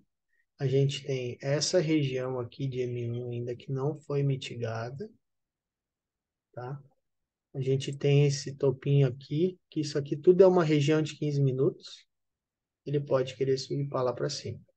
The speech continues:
tá? Se ele vir aqui embaixo, porque a gente tem aqui, ó, tem esse choke e a gente tem esse order block aqui validado.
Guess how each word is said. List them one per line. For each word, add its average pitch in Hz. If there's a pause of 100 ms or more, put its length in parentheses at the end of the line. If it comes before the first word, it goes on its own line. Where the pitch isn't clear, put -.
(240)
tá? 120 (1200)
Se -
ele 226
vir 160
aqui 151
embaixo, 123 (1400)
porque 143
a 147
gente 147
tem 151
aqui, 151
ó, 117 (540)
tem 151
esse 151
choke 175 (1400)
e 160
a 151
gente 143
tem 147
esse 170
order 165
block 139
aqui 147
validado. 135